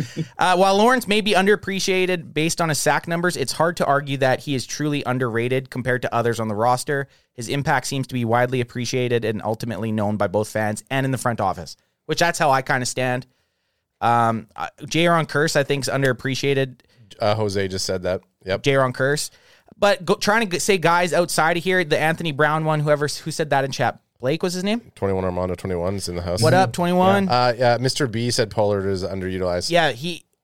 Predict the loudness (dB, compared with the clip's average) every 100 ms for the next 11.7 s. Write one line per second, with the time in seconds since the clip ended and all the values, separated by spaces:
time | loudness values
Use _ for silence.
0 | _ _ -4 -2 2 4 4 4 2 0
1 | 0 0 0 0 0 2 2 0 -4 -4
2 | -4 -2 -2 -2 -2 -2 -4 -2 0 0
3 | 0 -4 -2 -4 -2 -4 -4 -4 -2 2
4 | 2 2 0 -2 -2 -2 2 2 0 -2
5 | -2 0 -2 -2 -2 -2 -2 -4 -2 -2
6 | -2 -2 -4 -4 -6 -6 -6 -4 -6 -6
7 | -8 -6 -6 -6 -6 -8 -6 -6 -6 -6
8 | -6 2 4 6 6 4 4 0 -2 -2
9 | 0 -2 0 2 2 0 -2 0 2 2
10 | 0 2 2 0 0 2 2 0 0 2
11 | 2 2 -2 -2 -2 -4